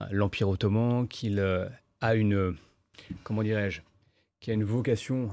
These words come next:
à faire prospérer l'islam politique dans, dans son territoire. Il n'a pas eu un mot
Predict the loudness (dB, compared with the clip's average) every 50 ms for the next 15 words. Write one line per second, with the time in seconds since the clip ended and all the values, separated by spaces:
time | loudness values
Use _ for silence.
0 | -8 -10 -10 -10 -8 -4 -4 -4 -4 -6 -8 -10 -8 -4 -2 0 0 0 0 -2
1 | -8 _ _ _ -20 -20 -20 _ _ _ _ _ _ -20 -20 _ _ _ _ _
2 | _ _ _ _ _ _ _ _ -6 -4 -4 -4 -2 -2 0 2 2 2 2 0
3 | -2 -6 _ _ _ 0 2 2 2 2 0 -2 -4 -4 -4 -6 -4 -2 -2 -2
4 | -2 -4 -4 -4 -4 -4 -4 -6 -6 -6 -4 -4 -4 -4 -4 -4 -2 -2 -2 -4
5 | -4 -2 -2 0 2 4 4 2 4 4 4 6 6 8 6 6 4